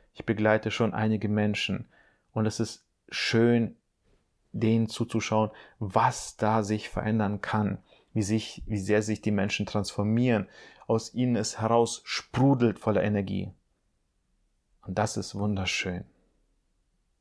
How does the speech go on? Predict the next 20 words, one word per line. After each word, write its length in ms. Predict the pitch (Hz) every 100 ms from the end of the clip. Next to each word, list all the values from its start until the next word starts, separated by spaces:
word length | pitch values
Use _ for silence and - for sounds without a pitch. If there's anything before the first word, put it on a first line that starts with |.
| _ _ _ _ _ _ _ _ _ _
Ich 140 | 110 139
hoffe, 180 | 131
ich 120 | 131 -
konnte 240 | 120 120
dir 160 | 110 104
an 80 |
dieser 220 | 110 110 104
Stelle 500 | - 107 104 101 98
wieder 220 | 107 107
ein 80 | 104
paar 160 | 98
Gedanken 480 | 101 98 107 127 -
mitgeben. 500 | 120 120 113 110 110 - _ _ _
Hoffe, 260 | - 113 117
dass 200 | 104 -
dir 120 | 101
diese 260 | 104 101 101
Folge 520 | - - 107 110 110
gefallen 560 | 104 - 107 113 117
hat, 320 | 113 104 -